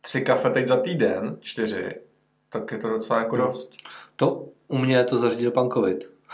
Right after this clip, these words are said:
Speaker 1: No, ale
Speaker 2: Ale i,
Speaker 1: pravda,
Speaker 2: i u
Speaker 1: mi
Speaker 2: Aj.
Speaker 1: přestalo chutnat.
Speaker 2: No,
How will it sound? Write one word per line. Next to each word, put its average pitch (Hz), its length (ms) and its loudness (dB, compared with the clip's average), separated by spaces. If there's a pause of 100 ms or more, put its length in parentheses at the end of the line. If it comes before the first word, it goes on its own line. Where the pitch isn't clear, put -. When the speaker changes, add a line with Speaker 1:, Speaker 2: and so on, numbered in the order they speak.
(560)
Speaker 1:
No, 131 200 6
ale 131 280 8
Speaker 2:
Ale 135 200 10
i, - 40 6
Speaker 1:
pravda, 139 380 8
Speaker 2:
i 175 120 8
u - 60 6
Speaker 1:
mi 131 80 8
Speaker 2:
Aj. - 60 4
Speaker 1:
přestalo 127 380 10
chutnat. 123 380 0 (100)
Speaker 2:
No, 123 300 6